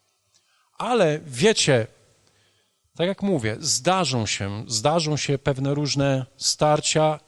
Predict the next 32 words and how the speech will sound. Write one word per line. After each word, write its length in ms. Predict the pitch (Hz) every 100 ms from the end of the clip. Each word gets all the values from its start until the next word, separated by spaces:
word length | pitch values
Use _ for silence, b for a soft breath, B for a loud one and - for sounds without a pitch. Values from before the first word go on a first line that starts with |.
| _
zdarzy 560 | - 123 110 147 185 170
się 160 | - 160
ktoś, 260 | - 170
że 320 | 139 147 139 - _ _
coś, 600 | - - 175 143 - - - b b b b
że 140 | 120 135
ktoś 240 | - 151
się 220 | - 151
zachowa 460 | 127 131 160 156 139
względem 400 | 123 135 135 120
ciebie 300 | - 139 131
niewłaściwie, 840 | 127 113 110 - - 117 104 117 - _ _ _ _ _ _ _ _ -
ktoś 200 | 170 165
może 220 | 151 151
cię 160 | -
obrazi, 680 | 127 113 120 113 107 110 120 - _ _ _ _ _ b b b
ktoś 220 | - 147
może 300 | 156 151 156
powie 500 | - 170 156 151 143 - -
coś 340 | - 139 -
takiego, 360 | 131 - 139 135
że 140 | 131
wiesz, 340 | 120 107 - -
że 140 | 117
ciebie 440 | - 120 127 120 110 _ _ _ _ _ _ -
aż 300 | 110 - -
tam 180 | 131
roznosi 720 | 131 131 127 147 - - 156 - _ _ _ _ _ _ _ _ _ _
i 60 | 135
masz 200 | 131 123
zrobić 340 | 131 135 131
chęć 480 | - 151 135 - -